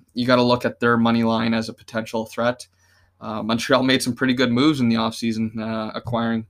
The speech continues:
guys like Josh Anderson, Tyler Toffoli, Joel Edmondson.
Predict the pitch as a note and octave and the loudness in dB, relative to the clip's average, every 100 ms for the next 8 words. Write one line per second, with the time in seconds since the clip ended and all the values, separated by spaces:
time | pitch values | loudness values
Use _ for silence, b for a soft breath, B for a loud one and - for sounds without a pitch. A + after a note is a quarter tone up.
0 | b b b b - A2+ A2+ G#2+ A2+ A2+ | b b b b -6 -2 0 0 0 0
1 | A2 A2+ A2+ - A2+ A2 - A2+ A2+ A2 | 2 0 0 -2 -2 -2 0 2 2 0
2 | - A#2+ A#2 A2+ A2+ - _ _ _ _ | -2 2 4 4 2 -4 _ _ _ _
3 | _ - - C3+ B2+ A#2+ A#2 A#2 A#2 - | _ -18 -16 -4 2 4 4 2 -2 -2
4 | A#2+ | -2